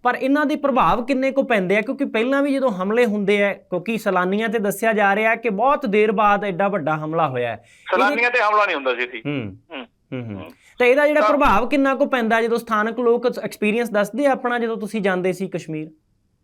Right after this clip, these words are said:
Speaker 2: ਬਿਲਕੁਲ ਜੀ, ਉੱਥੇ ਉਹ ਕਹਿੰਦੇ ਵੀ ਹੁਣ ਸ-, ਜ-, ਹੁਣ ਮੰਨ ਲਓ ਲੋਕਾਂ ਨੇ ਬੁਕਿੰਗ ਕਰਾਈਆਂ ਹੋਈਆਂ।
Speaker 1: ਹੂੰ।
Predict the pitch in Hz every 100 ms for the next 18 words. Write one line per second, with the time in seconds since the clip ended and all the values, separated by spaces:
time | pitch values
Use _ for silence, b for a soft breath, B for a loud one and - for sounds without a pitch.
0 | _ _ 277 233 269 311 285 294 247 247
1 | 277 294 285 302 302 277 254 247 208 220
2 | 214 233 247 226 226 247 240 226 240 240
3 | 247 240 214 208 247 226 220 214 190 170
4 | 170 160 _ 147 135 107